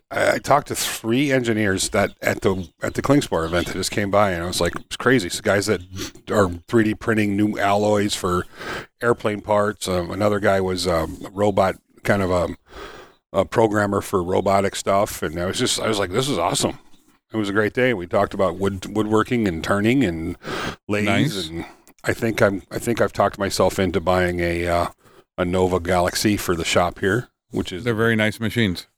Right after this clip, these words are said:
Speaker 1: the biggest D V R lathe that they make. So I was like, "Yeah, yeah." And
Speaker 2: I li-,
Speaker 1: some,
Speaker 2: I like the
Speaker 1: some,
Speaker 2: variable speed stuff.
Speaker 1: some major jerkhole put Festool stickers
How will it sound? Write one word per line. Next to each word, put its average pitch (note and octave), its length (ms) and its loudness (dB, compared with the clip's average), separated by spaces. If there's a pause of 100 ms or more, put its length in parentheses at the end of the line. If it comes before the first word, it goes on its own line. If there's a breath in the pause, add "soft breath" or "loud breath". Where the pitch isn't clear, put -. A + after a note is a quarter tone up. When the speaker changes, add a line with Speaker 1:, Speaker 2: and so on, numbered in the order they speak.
Speaker 1:
the F#2+ 60 -16
biggest F#2 360 2
D G2 120 0
V F#2 160 0
R F#2 140 4
lathe F#2 200 0
that F2+ 140 -2
they F2 100 -2
make. F2 380 -2
So F2 160 2
I - 60 0
was - 120 -4
like, - 300 -8
"Yeah, - 640 -2 (1160 loud breath)
yeah." G2+ 280 2
And A2 120 -6
Speaker 2:
I C3+ 60 0
li-, G#2 100 2
Speaker 1:
some, A2+ 160 -4
Speaker 2:
I B2 40 0
like A#2 220 2
the G#2 80 -4
Speaker 1:
some, B2 100 0
Speaker 2:
variable F#2 300 0
speed G2+ 260 -2
stuff. - 400 0 (200)
Speaker 1:
some B2+ 580 -2
major G#2+ 640 2
jerkhole G2 920 0 (640 loud breath)
put G#2+ 140 0
Festool G2+ 580 -2
stickers E2+ 440 0